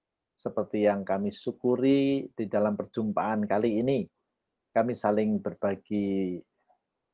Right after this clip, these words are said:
pengalaman, pengetahuan, dan juga pertanyaan di mana kami berusaha mengenali kehendak-Mu melalui ajaran gereja-Mu.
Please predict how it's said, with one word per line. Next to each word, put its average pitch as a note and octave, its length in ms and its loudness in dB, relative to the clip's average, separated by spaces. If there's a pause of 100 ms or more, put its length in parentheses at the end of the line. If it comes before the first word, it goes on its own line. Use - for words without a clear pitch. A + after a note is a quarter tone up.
(420)
pengalaman, E3+ 800 10
pengetahuan, D#3+ 1000 6 (400)
dan C#3 80 4
juga B2 240 4
pertanyaan G2+ 720 -2
di G2 160 -4
mana F#2+ 240 -2
kami B2 640 0 (320)
berusaha C#3 640 4
mengenali G#2+ 640 2
kehendak-Mu F#2+ 640 0
melalui G2 320 2 (320)
ajaran F2+ 400 -2
gereja-Mu. G#2 640 0